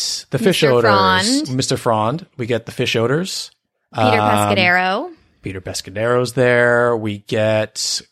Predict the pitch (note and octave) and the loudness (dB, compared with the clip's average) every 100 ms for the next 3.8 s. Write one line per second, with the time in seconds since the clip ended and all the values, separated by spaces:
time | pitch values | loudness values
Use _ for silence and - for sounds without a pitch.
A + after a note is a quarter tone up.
0 | - B2+ C3+ - A2 C3+ C#3 C3+ B2 B2+ | -8 -2 0 0 0 0 0 0 0 2
1 | C3 C3 C3 B2+ B2 B2 A2+ A#2 B2+ A#2+ | 4 2 2 2 2 0 -2 0 0 0
2 | - B2+ B2 B2 A#2+ A#2+ A#2+ A#2 A#2 - | -2 0 2 4 4 4 2 0 -4 -4
3 | F3 D#3+ - - - B2+ A2+ | -4 -2 -2 -6 -6 -4 -2